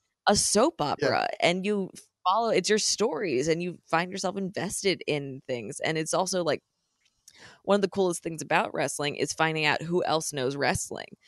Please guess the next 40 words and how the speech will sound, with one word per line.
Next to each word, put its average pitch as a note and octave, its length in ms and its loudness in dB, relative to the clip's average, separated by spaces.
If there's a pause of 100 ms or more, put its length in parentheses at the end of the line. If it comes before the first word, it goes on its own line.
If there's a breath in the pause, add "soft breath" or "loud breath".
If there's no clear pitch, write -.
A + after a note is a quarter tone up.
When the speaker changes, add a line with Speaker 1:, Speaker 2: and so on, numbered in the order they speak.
(360 soft breath)
Speaker 1:
So F3+ 220 8
if F3 120 4
you, F3 80 4
like, D#3+ 180 4
drop D#3+ 240 4
a D3+ 60 0
reference C3+ 500 2
and D#3 160 2
all D3 140 6
of D3 80 0
a D#3 60 -2
sudden D3 440 0
you, C#3+ 160 -8 (400)
you E3 80 -6
see D#3+ 160 -2
someone D3+ 380 -2
at - 200 -2
the, C3 320 -2 (380)
uh, F2 200 0 (460)
end E3 200 6
of D#3 40 4
the D3 60 -8
bar, D3+ 420 8
like, D3 200 2
perk E3 240 4
up D#3 160 4
a - 20 0
little D3 140 6
bit, D3+ 240 4
be D#3+ 80 2
like, C#3 240 2
"Ooh, G#3+ 200 8 (540)
and G3 180 4
you? A#3 240 4 (240)
Yes, F4 400 0
me. G#4+ 380 2 (240)
Both C4 300 4
of A#4 80 8 (140)
us. - 140 -2 (160 soft breath)
Yes." A4 600 4